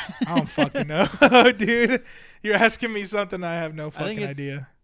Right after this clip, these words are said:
Speaker 1: Professional Tennis Association, P T A. It's like a parent-teacher association.
Speaker 2: Yeah, I fu-, I don't fucking know.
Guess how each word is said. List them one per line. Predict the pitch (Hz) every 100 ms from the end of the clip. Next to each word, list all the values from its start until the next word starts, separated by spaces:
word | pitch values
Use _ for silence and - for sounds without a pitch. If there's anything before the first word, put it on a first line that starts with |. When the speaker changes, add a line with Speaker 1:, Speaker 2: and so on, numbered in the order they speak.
| _ _ _ _ _
Speaker 1:
Professional | - 147 - 165 175
Tennis | 160 156 175 147
Association, | 135 127 120 123 127
P | 135 160
T | 156 156
A. | 165 185 185 _ _ _ _
It's | -
like | 139
a | 131
parent-teacher | - 151 143 160 156 - _
association. | 143 139 127 131 127 131 123 _ _ _ _
Speaker 2:
Yeah, | 131 127 127
I |
fu-, | 131 -
I | 131
don't | 139
fucking | 131 123 - 123
know. | 123 123 123